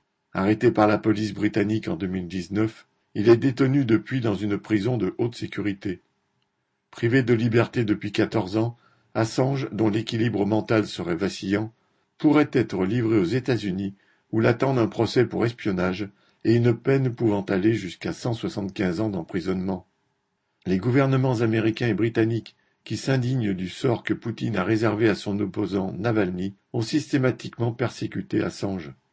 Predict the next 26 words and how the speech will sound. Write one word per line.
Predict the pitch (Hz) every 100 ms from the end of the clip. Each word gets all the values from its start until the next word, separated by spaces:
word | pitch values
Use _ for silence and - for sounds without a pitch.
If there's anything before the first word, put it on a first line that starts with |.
| _ _ _ _ -
Quant | 104 98
à | 110
Macron, | 101 98 - 110 113 _ _ -
il | 107 113
a |
obstinément | 117 - 139 131 123 110
refusé | 101 117 117 98 113
que | 113
la | 98
France | 87 - 101 -
réponde | 107 101 107 107
à | 87
ses | -
demandes | 87 87 95 85
d'asile. | 82 82 85 73 - _ _ _ _ _ -
Assange | 104 - 135 120
avait | 104 104
publié | 117 110 113 113
en | 101
deux | 101
mille | 104 98
dix | 92 113
sur | - - 101
son | 104
site | 87 104 -
Wikileaks | 95 117 110 107 120 - -